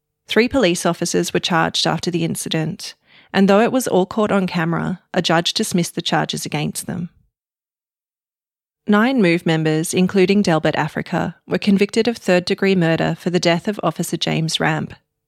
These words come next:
and after a nineteen-week trial were sentenced to thirty to one hundred years in prison.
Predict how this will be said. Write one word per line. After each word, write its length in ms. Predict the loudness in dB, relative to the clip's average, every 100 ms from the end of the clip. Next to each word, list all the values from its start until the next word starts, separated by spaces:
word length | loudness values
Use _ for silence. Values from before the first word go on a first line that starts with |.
| _ _ -2
and 120 | 0
after 280 | 0 0 2
a 40 |
nineteen-week 760 | 2 2 0 0 0 0 -2 -4
trial 420 | -2 0 0 0
were 80 | -2
sentenced 640 | 0 -2 -2 -4 -6 -8
to 80 | -2
thirty 360 | 0 0 -2
to 120 | -4 -2
one 160 | -2
hundred 380 | 0 -2 -2 -2
years 260 | -4 -4 -6
in 100 | -6
prison. 440 | -6 -6 -6